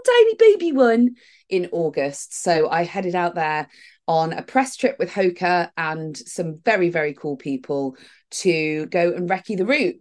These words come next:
Now, when I say recce the route, normally what you think about with a recce is doing little bits of the route.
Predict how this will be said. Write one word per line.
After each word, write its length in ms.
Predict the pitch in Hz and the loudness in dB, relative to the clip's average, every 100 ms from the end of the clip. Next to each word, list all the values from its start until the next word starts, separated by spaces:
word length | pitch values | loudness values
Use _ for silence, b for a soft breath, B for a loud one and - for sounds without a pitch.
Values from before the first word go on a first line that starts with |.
| - | -6
Now, 160 | 202 | 0
when 160 | 214 247 | 2 4
I 100 | 262 | 2
say 200 | 254 208 | 0 -2
recce 380 | 233 240 233 190 | -2 -4 -8 -8
the 80 | |
route, 300 | 185 190 151 | -4 -4 -4
normally 340 | 196 226 190 175 | -4 -2 0 0
what 200 | 175 - | 0 -2
you 100 | 175 | -6
think 240 | 202 190 | -4 -6
about 260 | - 151 139 | -2 -2 0
with 100 | 165 | -2
a 60 | |
recce 420 | 156 170 - 135 131 | -2 -4 -6 -6 -4
is 260 | 147 147 135 | -2 0 0
doing 260 | 175 160 | -2 -2
little 160 | 147 - | -4 -2
bits 300 | 170 156 - | -2 -4 -10
of 60 | 151 | -10
the 100 | 143 | -2
route. 420 | 151 127 131 | 0 0 -6